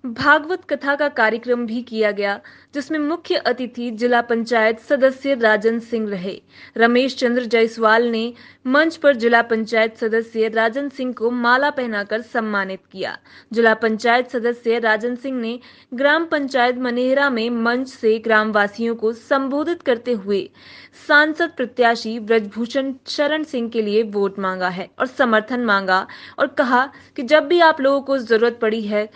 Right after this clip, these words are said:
और पड़ेगी तो सांसद जी मिलेंगे और मैं आप लोगों को चौबीस घंटे हाजिर रहूंगा, लेकिन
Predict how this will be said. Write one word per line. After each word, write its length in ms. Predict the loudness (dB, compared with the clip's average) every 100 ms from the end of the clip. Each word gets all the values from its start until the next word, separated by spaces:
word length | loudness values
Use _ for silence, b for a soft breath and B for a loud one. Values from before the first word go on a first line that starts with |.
| B B
और 80 | -6
पड़ेगी 380 | 2 4 4 2 -6
तो 160 | -8 -6
सांसद 500 | 0 0 0 -4 -6
जी 140 | -6
मिलेंगे 480 | -2 0 0 0 -2
और 200 | 0 -2
मैं 180 | -2 -4 2
आप 240 | 4 4
लोगों 200 | 0 -2
को 140 | -2 -6
चौबीस 480 | -2 -2 -2 -6 -8
घंटे 500 | -6 -6 -4 -6 -6 b b b
हाजिर 400 | 0 2 2 0
रहूंगा, 480 | -2 -6 -8 -8 -10 _ b b
लेकिन 280 | -2 -2